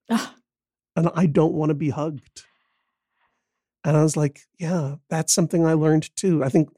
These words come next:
Speaker 2: kind of maybe those of us who should have learned earlier learned through per-, uh, the pandemic, like, there,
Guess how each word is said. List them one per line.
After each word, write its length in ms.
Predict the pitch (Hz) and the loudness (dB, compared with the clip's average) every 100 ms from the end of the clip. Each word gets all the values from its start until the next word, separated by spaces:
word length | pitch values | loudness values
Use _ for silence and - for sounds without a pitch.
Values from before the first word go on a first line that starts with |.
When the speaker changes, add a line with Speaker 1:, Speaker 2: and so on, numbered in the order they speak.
| - | -8
Speaker 2:
kind 220 | 175 156 | 0 2
of 240 | 151 - _ _ _ _ _ - | 0 -4 _ _ _ _ _ 2
maybe 640 | 147 151 151 151 147 147 - | 4 4 2 0 0 -2 -4
those 240 | 151 143 147 | 0 2 2
of 100 | 135 | -2
us 180 | 131 - | -2 -2
who 260 | 139 139 | -4 -4
should 180 | - 165 | -4 0
have 120 | 139 139 | 0 2
learned 300 | 139 135 - | 4 2 2
earlier 460 | 160 151 131 113 117 | 2 4 2 -2 -2
learned 380 | 135 139 127 | 0 2 0
through 340 | - 156 127 120 - | -4 -4 -2 -4 -6
per-, 140 | 147 180 | -10 -10
uh, 80 | - _ | -16 _
the 100 | 170 | -8
pandemic, 640 | 135 131 131 147 127 110 - | -4 -2 0 2 0 -2 -6
like, 200 | 123 - _ _ _ _ _ _ _ _ _ _ 156 | -6 -8 _ _ _ _ _ _ _ _ _ _ 0
there, 320 | 139 139 | 2 2